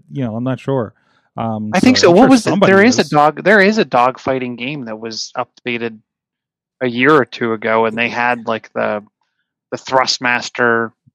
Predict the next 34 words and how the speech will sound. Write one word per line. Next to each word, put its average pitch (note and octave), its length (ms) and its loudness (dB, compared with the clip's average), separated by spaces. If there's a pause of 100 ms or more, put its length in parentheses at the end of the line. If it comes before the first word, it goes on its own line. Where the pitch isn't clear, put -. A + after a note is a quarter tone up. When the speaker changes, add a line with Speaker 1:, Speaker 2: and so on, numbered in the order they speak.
(100)
Speaker 1:
Thrustmaster, G2+ 360 -18
Speaker 2:
joystick C3 680 0
Speaker 1:
wow. A2+ 80 -8
Speaker 2:
and, B2+ 640 2 (380)
and D#3 260 -2
throttle C#3+ 480 4
combo, F#3 640 0 (100)
combo. G3 600 -2 (140)
So C#3 480 -4 (340)
Speaker 1:
Hmm. B2 200 -14 (1800)
Well, E3+ 160 -4
th-, G3+ 220 -4
th-, G3 160 -10
th-, G#3 180 -12
yeah, G#3 120 -4
we'll G3+ 140 -2
see. G3 260 -6
Like, E3 280 -6
the D3+ 120 -6
last F3+ 340 -2 (320)
big E3 260 -6
thing D#3+ 220 -6
I C3+ 40 -6
remember C3 520 -4
was A#2 180 -6
Steel D3+ 320 -6
Battalion, B2+ 600 -6
which G#2+ 120 -14
I G#2+ 60 -12
think - 180 -14
was C#3 120 -8
a A2+ 60 -14
Capcom D3 600 -10
ba-, D3 240 -10